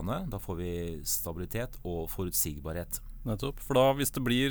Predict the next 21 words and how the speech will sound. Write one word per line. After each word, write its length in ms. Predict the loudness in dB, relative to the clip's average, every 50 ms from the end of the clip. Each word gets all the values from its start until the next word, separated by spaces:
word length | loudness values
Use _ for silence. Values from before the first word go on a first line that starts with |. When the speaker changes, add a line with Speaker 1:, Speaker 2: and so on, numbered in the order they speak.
| 2 2
Speaker 2:
eh, 360 | 2 4 4 4 4 4 2 2
S 160 | 2 2 2 2
V, 80 | 2
A 160 | 4 4 2
P 140 | 2 2 4
og 100 | 4 4
S 100 | 4 2
P, 140 | 0 -2 -2
så 180 | 0 4 6 6
har 140 | 6 6
de 60 | 6 6
vel 180 | 4 4 6
da 300 | 8 8 10 10 8 8 4 0 -8 -12 -8 -2
flertall 540 | 4 6 6 6 6 6 6 6 8 8 8
med 160 | 6 6 6
fire 640 | 4 2 2 2 2 2 4 4 6 6 6 4 6
mandaters 640 | 6 6 6 8 6 6 4 2 0 0 2 4
margin, 440 | 6 6 6 6 6 8 8 8 8 8
men 100 | 6 6
hvis 220 | 6 4 4 2 0 2
de 320 | 4 6 6 6 6 4